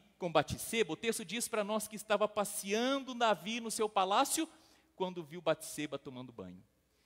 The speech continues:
O que que Satanás tá respondendo para o Senhor? "Deus, eu venho da terra de onde eu sou rei. Aquela terra ali,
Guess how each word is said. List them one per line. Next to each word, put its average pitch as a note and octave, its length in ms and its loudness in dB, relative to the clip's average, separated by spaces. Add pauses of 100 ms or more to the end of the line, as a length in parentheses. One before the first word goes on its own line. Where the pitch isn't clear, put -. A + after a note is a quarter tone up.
(220)
O - 40 -20
que G3+ 120 -2
que G3+ 100 -12
Satanás D#3+ 460 -2
tá - 100 -6
respondendo C3+ 480 -6
para C3 140 -4
o B2+ 40 -8
Senhor? G3+ 380 -6 (560)
"Deus, A2+ 560 -2 (640)
eu D#3 160 0
venho A#2+ 540 -4 (500)
da E3+ 120 -2
terra B2 580 -8 (340)
de F3 160 -10
onde F#3 200 -8
eu F#3 40 -10
sou G#3 140 -10
rei. G3+ 260 -14 (1700)
Aquela A#3+ 340 -2
terra F#3 500 -8
ali, C#3 400 -6